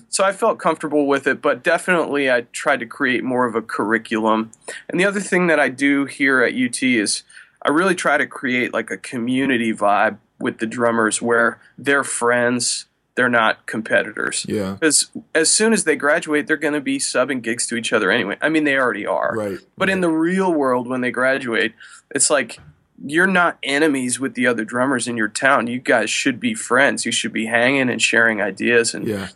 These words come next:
Speaker 1: chatting. So I, I started this studio class where all the drummers get together once a week and we do that. We maybe have one main focus,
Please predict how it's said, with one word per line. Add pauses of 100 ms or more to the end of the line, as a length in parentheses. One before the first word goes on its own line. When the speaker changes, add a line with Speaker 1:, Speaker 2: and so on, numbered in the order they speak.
Speaker 1:
chatting.
So
I, (160)
I
started
this
studio
class
where
all
the
drummers
get
together
once
a
week
and (380)
we
do
that. (100)
We
maybe
have
one
main
focus,